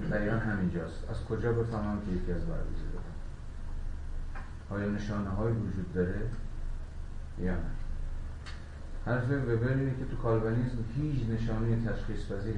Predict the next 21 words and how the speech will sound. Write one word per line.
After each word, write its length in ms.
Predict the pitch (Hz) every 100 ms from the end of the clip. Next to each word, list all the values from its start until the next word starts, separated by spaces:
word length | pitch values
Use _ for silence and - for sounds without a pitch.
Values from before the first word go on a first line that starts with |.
| 92 95
ظاهری 460 | 98 98 101 117
و 80 | 104
اینکه 240 | 98 95 101
من 80 | 95
مطمئن 500 | 92 90 95 107 104
بشم 160 | 92 95
که 200 | 90 92
یکی 80 | 90
از 140 | 90 92
برگزیدگان 640 | 92 90 90 90 90 92 - - - -
هستم 440 | 104 95 101 95 92
یا 60 |
نیستم 380 | 92 92 120 117
در 140 | 92 85
کار 240 | 90 85 80
نیست. 240 | 78 - - - - - - -
پس 180 | 104 110
دوباره 320 | 117 104 113
خوردیم 340 | 123 113 104 104
به 80 | 92
بن‌بست. 580 | 90 85 82 - -